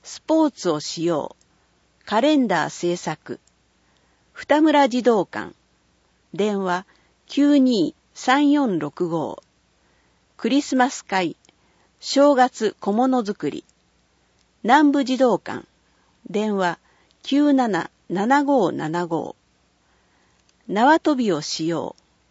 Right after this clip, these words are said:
手芸をしよう。北部児童館、電話九二三三三七。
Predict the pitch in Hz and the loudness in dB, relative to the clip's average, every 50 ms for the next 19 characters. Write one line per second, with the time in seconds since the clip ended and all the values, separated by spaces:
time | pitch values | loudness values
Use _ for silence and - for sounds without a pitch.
0 | _ _ _ _ - - - 294 311 285 294 277 240 190 156 - - - - - | _ _ _ _ -14 -8 -4 -2 -2 0 2 0 0 0 -2 -4 -6 -8 -10 -10
1 | 156 139 151 143 - - - _ _ _ _ _ _ _ _ _ _ _ _ _ | -8 -6 -6 -6 -8 -10 -16 _ _ _ _ _ _ _ _ _ _ _ _ _
2 | _ _ _ _ _ _ _ - 220 233 - 311 302 277 302 269 269 277 240 262 | _ _ _ _ _ _ _ 0 0 0 2 2 2 2 2 0 0 0 0 2
3 | 240 202 160 - - 120 - - - _ _ _ _ _ _ _ _ _ _ - | 2 0 -2 -4 -6 -12 -12 -14 -16 _ _ _ _ _ _ _ _ _ _ -14
4 | - 160 190 208 202 190 185 180 175 170 190 _ _ _ _ _ _ _ _ _ | -8 -6 -4 -4 -4 -2 -2 -2 -4 -4 -6 _ _ _ _ _ _ _ _ _
5 | - - 285 302 294 294 269 269 262 226 165 - - _ _ _ _ - - - | -4 0 2 4 4 4 4 2 2 0 -2 -4 -6 _ _ _ _ -10 -4 0
6 | 247 277 339 339 - - 285 262 214 160 151 - - 170 170 175 170 165 156 139 | 2 2 2 2 0 0 -2 -2 -2 -2 -6 -6 -8 -6 -6 -4 -4 -6 -6 -8
7 | - - | -8 -10